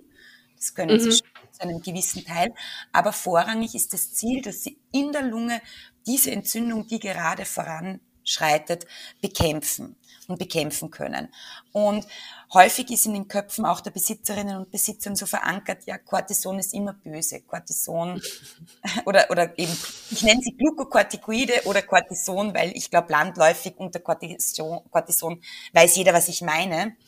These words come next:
Speaker 2: Ja.
Speaker 1: Ähm, weil man hat Angst davor vor Nebenwirkungen, man hat Angst davor vor Hufrehe. Das ist etwas, was eben sehr, sehr häufig noch genannt wird, dass Cortison,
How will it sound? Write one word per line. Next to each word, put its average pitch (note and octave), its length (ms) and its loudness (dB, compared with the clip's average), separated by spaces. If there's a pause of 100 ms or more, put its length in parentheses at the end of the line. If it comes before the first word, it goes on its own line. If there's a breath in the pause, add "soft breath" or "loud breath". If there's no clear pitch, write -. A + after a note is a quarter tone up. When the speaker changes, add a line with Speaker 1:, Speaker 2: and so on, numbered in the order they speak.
(340 loud breath)
Speaker 2:
Ja. G3 360 6
Speaker 1:
Ähm, G3 40 -4 (1040)
weil F#3+ 160 6
man F#3 120 2
hat F3+ 200 -2
Angst G#3+ 320 2
davor F#3 260 2
vor E3 160 -2
Nebenwirkungen, F#3 840 -4
man E3+ 100 -8
hat E3+ 160 -10
Angst D#3+ 320 -6
davor E3 220 -8
vor D#3+ 220 -10
Hufrehe. G3 600 -2 (760 loud breath)
Das F#3+ 160 2
ist G#3+ 160 2
etwas, F3+ 320 -2
was F3 100 -2
eben E3+ 160 -6
sehr, F3 260 4
sehr F3+ 200 -4
häufig E3 400 4
noch D#3+ 220 -6
genannt D3+ 420 -6
wird, - 320 -4
dass - 160 0
Cortison, F3 760 -2